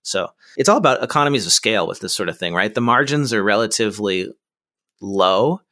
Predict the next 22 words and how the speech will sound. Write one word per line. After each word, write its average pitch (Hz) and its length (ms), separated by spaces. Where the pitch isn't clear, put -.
But 120 180
once 120 200
you 120 80
get 113 280
at, 104 200
at, 95 160
when 120 140
you're 104 80
not 110 200
at - 80
scale, 80 440
when 104 140
you're 92 60
small, 104 340
but 95 200
as 110 240
soon 156 120
as 131 100
you 113 140
get 127 200
to 107 160
scale, 117 560